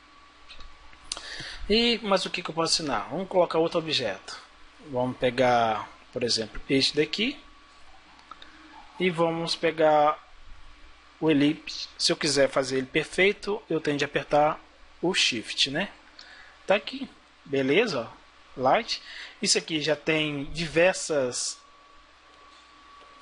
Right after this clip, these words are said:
em diversos programas, né? Que é um misturar. Vamos mudar essa cor aqui primeiro. Vamos pegar ela. Vamos trocar aqui. Vamos dar dois cliques.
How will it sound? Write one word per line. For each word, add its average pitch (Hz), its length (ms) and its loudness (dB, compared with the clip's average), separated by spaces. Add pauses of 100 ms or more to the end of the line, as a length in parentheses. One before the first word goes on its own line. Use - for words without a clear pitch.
em 147 120 0
diversos 143 840 0 (140)
programas, 185 580 2
né? 254 180 0 (540)
Que - 80 -2
é - 20 2
um 131 60 0
misturar. 180 600 2 (380)
Vamos 196 260 -4
mudar 165 340 2
essa 151 180 -2
cor 143 240 -4
aqui 117 360 -6 (200)
primeiro. 107 420 -8 (640)
Vamos 131 140 -10
pegar 127 360 4
ela. 131 400 2 (540)
Vamos 131 300 -8
trocar 127 760 2 (1120)
aqui. 127 220 -10
Vamos 113 140 -16
dar 120 100 -2
dois 120 220 0
cliques. 214 720 -4